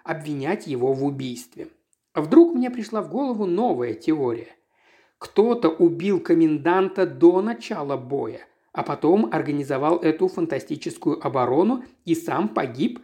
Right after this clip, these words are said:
на своем посту. Все это возможно,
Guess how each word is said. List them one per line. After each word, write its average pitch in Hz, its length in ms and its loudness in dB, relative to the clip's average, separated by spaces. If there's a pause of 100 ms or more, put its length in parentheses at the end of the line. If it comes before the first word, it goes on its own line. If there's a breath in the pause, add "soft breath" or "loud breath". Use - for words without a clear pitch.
(140)
на 147 100 -6
своем 123 440 -2
посту. - 540 -10 (400)
Все 175 240 6
это 170 140 0
возможно, 151 760 -4